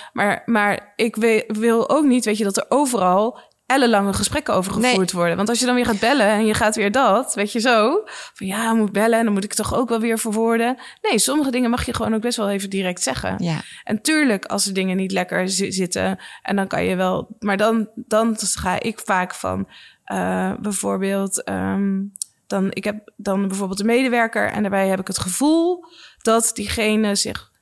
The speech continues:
Speaker 1: ehm, veel beter voor wil doen dan dat diegene op dit moment is. En ik heb veel liever dat die persoon, ehm, eerlijk is, zegt, Ik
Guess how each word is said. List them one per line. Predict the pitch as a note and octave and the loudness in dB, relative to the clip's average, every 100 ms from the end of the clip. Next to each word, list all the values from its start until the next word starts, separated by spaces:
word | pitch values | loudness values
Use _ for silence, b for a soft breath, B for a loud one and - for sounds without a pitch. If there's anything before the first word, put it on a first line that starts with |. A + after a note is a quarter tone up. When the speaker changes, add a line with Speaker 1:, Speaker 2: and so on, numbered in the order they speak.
| _ - | _ -6
Speaker 1:
ehm, | F#3+ F3 - - _ | -2 -2 -4 -8 _
veel | - B3+ C#4 C4+ C4 - | -2 2 2 0 -4 -6
beter | G#3 G#3+ A#3 A3 | 0 2 2 0
voor | - A#3 B3+ | 0 2 2
wil | A#3+ A3+ | 2 0
doen | G3+ A#3 A#3+ B3 B3 | 0 0 0 0 -4
dan | G#3 G#3 G#3 | -2 0 2
dat | G3+ G#3 | 0 -2
diegene | G#3 G3+ G3+ | -2 -2 -2
op | F#3+ | -2
dit | G3+ | -2
moment | G#3 F#3+ F3+ - | 0 0 0 -2
is. | E3+ - - - - B B B - | -6 -6 -8 -10 -14 B B B -2
En | A#3+ | -2
ik | D4 | 0
heb | D4 | -2
veel | - D#4+ D4 | 0 0 2
liever | G#3 G3 E3 F#3 B3+ - b b | 0 -2 -2 -2 -4 -8 b b
dat | - C4+ | -4 -4
die | C#4 B3+ | -4 -4
persoon, | G#3+ - D#3+ F3 A3 C#4+ B B _ _ | -4 -2 0 2 0 -2 B B _ _
ehm, | F#3+ F#3 F#3+ G3 G3+ A3 _ _ | -2 0 0 0 -2 -6 _ _
eerlijk | C#4 D4+ D#4+ D#4 | -2 2 2 0
is, | A#2 D#3+ B3+ - - - | 0 0 0 -2 -4 -2
zegt, | A3+ G#3 - | -2 -2 -4
Ik | - A3 | -6 -8